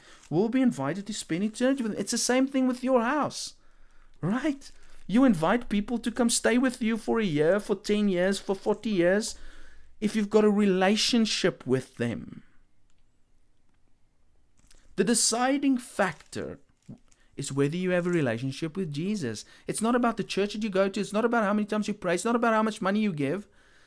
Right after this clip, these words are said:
It's about relationship. I want to read you just another scripture in Hebrews chapter nine, verse twenty-seven. "Just as man is destined to die once and after that to face the judgment,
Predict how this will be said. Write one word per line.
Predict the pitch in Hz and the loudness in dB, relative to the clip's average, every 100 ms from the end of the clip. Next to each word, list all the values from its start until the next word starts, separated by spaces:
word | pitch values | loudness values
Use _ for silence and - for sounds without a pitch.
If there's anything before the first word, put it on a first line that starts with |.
| _ _ _ _ _ _ - | _ _ _ _ _ _ -8
It's | 220 | -2
about | 220 220 214 | 0 0 -2
relationship. | 208 151 180 196 220 - - 87 - _ _ _ _ _ | -2 0 -2 -2 -4 -6 -8 -10 -14 _ _ _ _ _
I | 180 | -2
want | 220 214 | 0 0
to | 202 | 0
read | 208 240 - | 0 -2 -2
you | 220 | -4
just | 185 190 | -2 -2
another | 185 160 170 | 0 0 -2
scripture | - - 180 - 123 | -4 -6 -6 -4 -2
in | 127 | -2
Hebrews | 139 165 151 | -2 -4 -6
chapter | 160 151 135 | -6 -6 -4
nine, | 131 151 147 | -2 0 -2
verse | 131 - | -4 -10
twenty-seven. | 143 143 135 - 156 110 120 175 - - - - - - - - 143 | -8 -6 -6 -8 -8 -6 -8 -10 -14 -20 -20 -20 -20 -20 -20 -16 -2
"Just | 190 240 | 0 0
as | 269 202 | -2 0
man | 175 190 | 2 2
is | 190 147 | 0 0
destined | 151 170 - 190 | -2 -2 -2 -4
to | - | -2
die | 151 156 160 | 2 2 2
once | 131 120 127 190 147 | 0 -2 -4 -4 -4
and | - | -2
after | 143 151 160 | -2 -2 -4
that | 135 135 139 | -2 -2 -4
to | |
face | 143 - 131 139 - _ _ - | -10 -4 -4 -4 -10 _ _ -8
the | 143 143 | -4 0
judgment, | 139 120 - 120 127 - | 2 0 0 -6 -6 -8